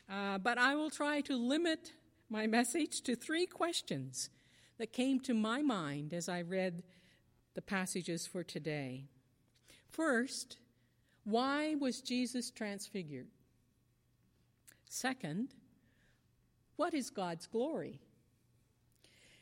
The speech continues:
And third, what does any of this have to do with us today?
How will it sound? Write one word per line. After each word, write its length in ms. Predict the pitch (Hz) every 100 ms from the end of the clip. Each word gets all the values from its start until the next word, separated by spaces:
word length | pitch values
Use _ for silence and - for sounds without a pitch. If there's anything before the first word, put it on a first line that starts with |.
| -
And 120 | 233
third, 600 | 233 320 311 208 196 233 - - _ - _ _ _ _ _ _ _
what 460 | - 208 233 349 -
does 200 | 277 247 -
any 300 | 285 349 320
of 140 | 277
this 480 | 220 214 - - - - -
have 180 | 214 190
to 80 |
do 200 | 202 220
with 160 | 202 190
us 280 | 175 - -
today? 460 | - 160 151 120